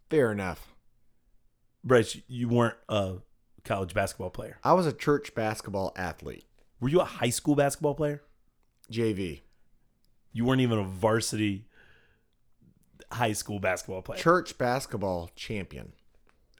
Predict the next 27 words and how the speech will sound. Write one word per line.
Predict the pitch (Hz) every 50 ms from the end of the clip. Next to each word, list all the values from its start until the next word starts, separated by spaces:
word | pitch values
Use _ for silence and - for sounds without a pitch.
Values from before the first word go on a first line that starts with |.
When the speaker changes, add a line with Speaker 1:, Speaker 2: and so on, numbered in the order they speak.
| _ -
Speaker 2:
Okay. | - 113 - 120 - 110 - _ _ _ _ _ _ _ _ _ _ _ _ _ _ _ _ _ _ _ -
<laughs> | - - 147
So, | 131 - - - - 135 113 98 92 - - - - - -
do | 123
you | 120 127
know | 131 -
who | - 156 147 -
else | 143 131 127 120 - -
was, | - 147 110 101 - -
would | 113 110 110
have | 110 107 104
probably | - 127 120 117 117
won | 117 120 117
a | 113
church | 104 - 127 120 117 120
basketball | 131 120 117 117 - - 139 117
championship? | - - 139 120 120 - 127 - - 143 139 - -
Speaker 1:
Who? | 113 101 92 87 80 - _ -
Speaker 2:
Brandon | - 120 110 107 107
Martin. | 113 117 117 110 110 107
I |
bet | 101 120 117
he | 117
would | 110 110
have | 110 107
been | 113 110
amazing. | 107 104 107 110 110 113 117 101 - 104 107 135